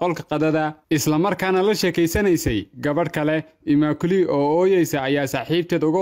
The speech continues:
warrantay sidii dadka Tuutsiga ah loola dhaqmayay. Dabadeedna intay ku soo boodday ayay Janet xabadka gelisay. Markii ay intaas samaysay kadib,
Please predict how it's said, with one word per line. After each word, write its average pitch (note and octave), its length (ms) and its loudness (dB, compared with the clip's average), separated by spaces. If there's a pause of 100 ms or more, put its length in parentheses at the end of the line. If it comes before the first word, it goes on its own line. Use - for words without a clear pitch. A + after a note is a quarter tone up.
warrantay E3 380 0
sidii D3 240 2
dadka D#3+ 280 -2
Tuutsiga D3+ 500 -2
ah C3+ 100 -2
loola C#3+ 260 2
dhaqmayay. D#3 640 2 (320)
Dabadeedna C#3+ 800 0 (160)
intay D#3 300 2
ku F#3+ 100 -4
soo G3 160 2
boodday D3+ 400 2
ayay C#3+ 240 2
Janet F3 320 0
xabadka D#3+ 380 -2
gelisay. D3 480 0 (220)
Markii F3+ 300 0
ay F3 140 2
intaas E3 280 0
samaysay D3+ 360 0
kadib, D#3 320 -2